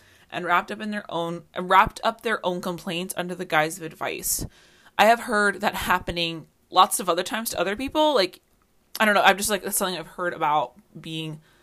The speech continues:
like, warned about. Um, but I didn't think it would happen to me because I wanted to be, like, I just wanted to be nice. And I didn't wanna assume that people were jealous of me.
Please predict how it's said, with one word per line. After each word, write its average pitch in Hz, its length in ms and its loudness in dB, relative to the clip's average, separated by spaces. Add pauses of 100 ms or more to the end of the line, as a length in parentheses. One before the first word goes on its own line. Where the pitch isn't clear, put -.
(580)
like, - 340 -6 (340)
warned 269 280 2
about. 165 440 4 (680)
Um, 156 600 2 (1080)
but 190 380 10
I 202 120 10
didn't 240 280 -2
think 254 200 -4
it 240 80 -6
would - 80 -2
happen 196 300 -2
to 185 60 -4
me 190 420 -2
because 202 320 -4 (100)
I 185 520 2 (720)
wanted 196 340 2
to 202 60 -12
be, 196 160 -8
like, 180 180 0
I 247 80 6
just 285 120 0
wanted 302 140 2
to 262 60 -4
be 233 120 -2
nice. 165 380 -4
And 208 100 -2
I 233 60 0
didn't 269 140 -6
wanna 277 160 0
assume 240 300 0
that 196 80 -4
people 190 160 -4
were 175 120 0
jealous 156 340 0
of 170 80 -10
me. 156 320 -6